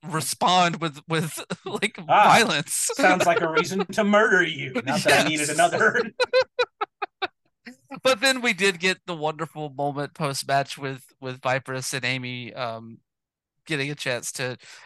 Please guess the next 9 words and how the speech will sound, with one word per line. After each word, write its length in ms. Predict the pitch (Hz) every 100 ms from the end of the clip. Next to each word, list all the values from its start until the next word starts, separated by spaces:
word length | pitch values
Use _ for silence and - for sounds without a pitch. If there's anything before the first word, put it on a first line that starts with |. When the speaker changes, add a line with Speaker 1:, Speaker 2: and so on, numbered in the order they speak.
| -
Speaker 1:
make 300 | 131 131 135
out 220 | 131 131
a 200 | - 131
la 240 | 127 127 123
A-, 240 | 127 131 -
Anton 580 | 139 135 - 135 127 123
and 240 | 131 123 113
Dylan, 460 | 127 120 120 120 - _ _ _ _ _
um, 480 | - 123 120 117 120